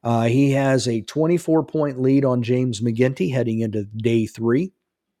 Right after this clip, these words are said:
and nobody's beaten Michael Poggi in years. So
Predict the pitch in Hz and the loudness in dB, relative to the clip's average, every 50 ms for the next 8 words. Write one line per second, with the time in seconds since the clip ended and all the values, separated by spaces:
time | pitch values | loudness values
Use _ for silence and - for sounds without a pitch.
0 | _ _ _ _ _ _ _ - _ _ - 135 120 120 117 117 117 117 117 117 | _ _ _ _ _ _ _ -20 _ _ -8 -4 -2 -2 0 0 0 0 0 0
1 | 113 113 113 113 110 107 - _ 120 110 107 107 113 113 120 120 123 120 120 117 | 0 0 0 -2 -4 -6 -10 _ -14 -10 -6 -4 -2 -2 -2 0 0 0 0 -2
2 | 107 104 104 117 117 117 110 113 113 113 113 113 113 - 113 104 - 113 113 113 | -4 -6 -6 -6 -6 -6 -8 -8 -8 -6 -6 -8 -8 -8 -10 -10 -8 -6 -4 -4
3 | 110 107 110 110 110 104 104 104 104 104 101 101 _ _ - 104 104 113 113 107 | -4 -4 -6 -8 -8 -8 -12 -14 -14 -14 -16 -18 _ _ -14 -8 -2 0 0 0
4 | 101 92 87 - - - - - - _ _ _ _ _ _ - - _ _ - | 0 -4 -8 -12 -10 -10 -10 -10 -10 _ _ _ _ _ _ -20 -20 _ _ -12
5 | - - 120 113 110 107 107 104 104 104 104 101 101 98 - | -8 -2 0 0 2 0 0 -2 -4 -4 -4 -4 -4 -6 -10